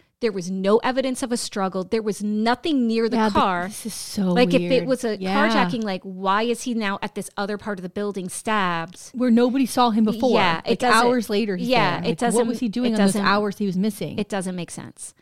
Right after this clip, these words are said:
Speaker 1: So Gable, though, was found guilty in
Speaker 2: Oh,
Speaker 1: nineteen ninety-one.
Speaker 2: oh, come on.
Speaker 1: He's sentenced to life without parole.
Speaker 2: God damn.
Speaker 1: And according to Jacques, the, um, prosecutors,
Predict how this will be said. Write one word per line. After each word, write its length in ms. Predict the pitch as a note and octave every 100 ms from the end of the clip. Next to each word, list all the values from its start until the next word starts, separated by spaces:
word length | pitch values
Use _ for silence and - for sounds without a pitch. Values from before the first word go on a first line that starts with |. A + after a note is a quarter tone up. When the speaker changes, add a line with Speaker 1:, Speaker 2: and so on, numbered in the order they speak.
| _ _ _ _ _ _
Speaker 1:
So 540 | - C#4 B3+ B3 A#3+ - _ _ -
Gable, 320 | B3+ D4+ F4
though, 180 | B3 G#3
was 140 | G3
found 260 | - A3 G#3+
guilty 480 | G#3 A#3 - E3
in 100 | -
Speaker 2:
Oh, 60 | G3
Speaker 1:
nineteen 400 | F#4+ A#3 - A#3+
ninety-one. 680 | G3 D#4+ E4 C#4+ F#3+ D#3 E3
Speaker 2:
oh, 60 | - -
come 280 | - B3
on. 420 | G#3 G#3 G3+ G3+ G3
Speaker 1:
He's 280 | F#3+ F#3+ F#3
sentenced 360 | C4 C4+ -
to 80 | D4
life 520 | A3 F#3+ G3+ C4+ - _ _ _ _
without 380 | G#3+ G3+ G3 -
parole. 440 | - C#4+ E3+ D#3
Speaker 2:
God 240 | A#3+ A#4 C5+
damn. 680 | A#4+ C5+ D5+ D#5+ C#5+ G4+ D4
Speaker 1:
And 240 | B3 B3+ B3+
according 440 | A#3+ - C4+ D#4
to 120 | -
Jacques, 360 | A#3+ B3 A#3 A#3
the, 420 | G#3+ A3 G#3 G3 - -
um, 560 | G3+ F#3+ F3+ F3+ - - _ _ _ _ _ _
prosecutors, 800 | - E4+ E4 D4 D4 G#3+ G3+